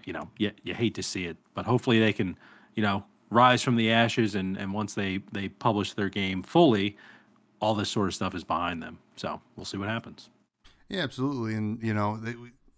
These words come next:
Speaker 2: maybe I'll, maybe I'll start playing in early access, you know? Maybe, you know, I feel, I feel bad, right? Like,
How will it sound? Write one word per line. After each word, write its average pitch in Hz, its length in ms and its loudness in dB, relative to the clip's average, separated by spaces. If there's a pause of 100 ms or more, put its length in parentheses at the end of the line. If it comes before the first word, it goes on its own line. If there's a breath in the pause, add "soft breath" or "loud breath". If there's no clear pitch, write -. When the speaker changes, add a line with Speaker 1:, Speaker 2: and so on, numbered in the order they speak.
(540)
Speaker 2:
maybe 202 280 2
I'll, 147 200 -2
maybe 160 200 0
I'll 226 240 -4 (120)
start 185 260 -2
playing 160 220 2
in 139 60 4
early 135 260 2
access, 135 500 -4
you 123 100 -2
know? 120 200 0
Maybe, 135 260 -2 (380)
you 160 80 -2
know, 165 80 6
I - 80 4
feel, 180 260 0
I - 60 0
feel 208 140 -2
bad, 156 420 2
right? 135 240 2
Like, 139 240 0